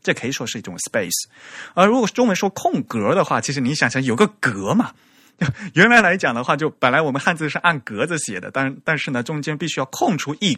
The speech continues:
格来，所以中文习惯说空格嘛。嗯，但是这个格呢，也就，就说明它原来是有法度的，原来它是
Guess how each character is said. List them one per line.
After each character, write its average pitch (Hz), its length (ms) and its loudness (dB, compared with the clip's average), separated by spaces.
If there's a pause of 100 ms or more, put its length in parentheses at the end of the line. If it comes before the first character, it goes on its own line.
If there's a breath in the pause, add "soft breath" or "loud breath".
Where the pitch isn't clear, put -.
格 113 300 -2
来， 113 200 0
所 127 180 -6
以 - 20 -2
中 233 200 -2
文 127 180 0
习 - 220 -6
惯 143 120 -4
说 - 140 -6
空 170 380 -2
格 87 280 -12
嘛。 151 200 -6 (340)
嗯， 110 160 -8 (260 loud breath)
但 226 100 -2
是 226 120 -2
这 262 100 -4
个 226 120 -2
格 113 220 -2
呢， 160 220 0
也 139 100 -2
就， 147 160 -4 (200)
就 175 100 -4
说 190 140 -2
明 151 100 -4
它 165 140 0
原 151 100 -2
来 170 80 -2
是 175 140 -2
有 127 80 -4
法 - 260 -6
度 - 240 0
的， 101 140 -4
原 110 160 -2
来 151 120 0
它 160 200 0
是 143 260 -4